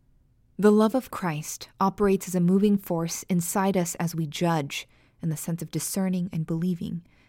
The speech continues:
that he died for all. Because he died for all human beings, his death constituted the death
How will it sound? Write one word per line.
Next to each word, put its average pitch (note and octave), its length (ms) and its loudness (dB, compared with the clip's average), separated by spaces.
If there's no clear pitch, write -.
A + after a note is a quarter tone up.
that F#3 140 2
he F#3 100 2
died G3+ 560 2
for - 260 -2
all. D#3+ 400 0
Because A#3 320 2
he D4 100 6
died G3 320 4
for - 220 -2
all F#3 160 6
human F3+ 360 2
beings, E3 580 0
his D#3+ 240 -2
death A3 460 0
constituted F3 760 -2
the E3+ 80 0
death E3+ 400 -2